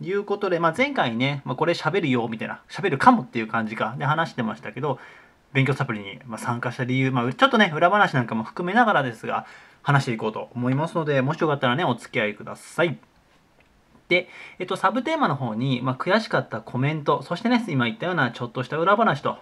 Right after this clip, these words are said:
いう感じで話していこうと思います。えー、話せる範囲で。<laughs> 話せないこともきっとあると思うんですけど、まあ、話せる範囲でちょっとね、話していきます。で、まあ、勉強サプリ。まあ、勉強サプリが何だってい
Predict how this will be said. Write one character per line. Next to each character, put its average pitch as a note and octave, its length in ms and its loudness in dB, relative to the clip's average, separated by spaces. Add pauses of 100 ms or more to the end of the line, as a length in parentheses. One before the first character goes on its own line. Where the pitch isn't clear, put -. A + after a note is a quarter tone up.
(120)
い C3+ 80 0
う C3+ 80 0
感 C#3 180 0
じ B2+ 60 -6
で C3 60 -2
話 C#3+ 240 0
し - 20 -20
て A2+ 80 -4
い A2 80 -2
こ E3 100 0
う D#3 60 0
と C3 40 -6
思 A#2 240 -2
い B2+ 60 4
ま A2 160 2
す。 - 140 -18 (480)
え B2+ 160 0
ー、 - 0 -
話 G#3 300 2
せ A3 80 8
る C3 140 4
範 C3+ 260 6
囲 A2 40 -6
で。 - 160 -6 (400)
<laughs> - 400 -8
話 E3+ 240 4
せ G#3 80 4
な E3+ 80 6
い C3 60 2
こ C#3+ 120 0
と C#3 60 2
も A#2 120 0
き - 100 -16
っ - 20 -20
と - 160 -4
あ D3 80 8
る C3+ 100 6
と A2+ 80 -4
思 A#2 160 -4
う A#2 60 -4
ん G#2+ 60 -8
で - 40 -8
す - 80 -10
け B2+ 100 -4
ど、 A2 260 0 (260)
ま F#3+ 100 0
あ、 C#3+ 40 4
話 E3 160 2
せ F3 80 2
る C#3+ 40 2
範 C3 140 2
囲 - 20 0
で G#2+ 60 -12
ち - 40 -14
ょ - 20 -20
っ - 20 -20
と D#3+ 80 -6
ね、 F#3 80 -2
話 C#3 220 2
し - 20 -18
て A2+ 80 -6
い G#2+ 80 -4
き - 80 -10
ま G#2+ 220 -8
す。 - 120 -20 (960)
で、 D#3+ 460 4
ま D3+ 80 0
あ、 C#3 40 0
勉 E3 180 0
強 F3+ 120 4
サ F3+ 160 4
プ C3+ 100 -4
リ。 - 240 -12
ま C#3 100 -2
あ、 - 20 -2
勉 D3 160 0
強 A#3+ 80 2
サ - 100 6
プ D4+ 80 -2
リ D3 60 2
が A2 80 4
何 G#3+ 200 6
だ A2 100 6
っ G#3+ 60 -4
て - 140 -8
い A2+ 100 2